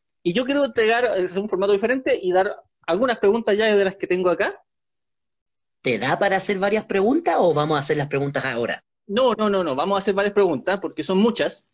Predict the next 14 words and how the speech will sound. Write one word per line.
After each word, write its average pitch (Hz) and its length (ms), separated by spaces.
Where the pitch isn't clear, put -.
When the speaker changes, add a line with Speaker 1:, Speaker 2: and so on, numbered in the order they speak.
Speaker 1:
son 156 120
muchas, 127 220
la 127 80
verdad 147 200
son 165 260
como 294 300
Speaker 2:
Uh. 143 160
Speaker 1:
más 165 100
de 175 140
veinte, 175 360
¿ya? 160 260
Voy 147 120
Speaker 2:
Bueno. 220 120
Speaker 1:
a 208 120